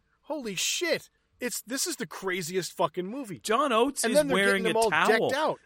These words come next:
Speaker 2: John Oates, I think, is wearing a fucking towel.
Speaker 1: He, he is wearing, if I'm not mistaken, in that scene,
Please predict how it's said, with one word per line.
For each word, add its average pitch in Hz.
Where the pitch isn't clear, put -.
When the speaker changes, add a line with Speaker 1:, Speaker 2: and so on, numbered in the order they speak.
Speaker 2:
John 233
Oates, 240
I 190
think, 196
is 185
wearing 180
a 151
fucking 170
towel. 139
Speaker 1:
He, 233
he 208
is 196
wearing, 208
if 240
I'm 262
not 247
mistaken, 190
in 226
that 208
scene, 165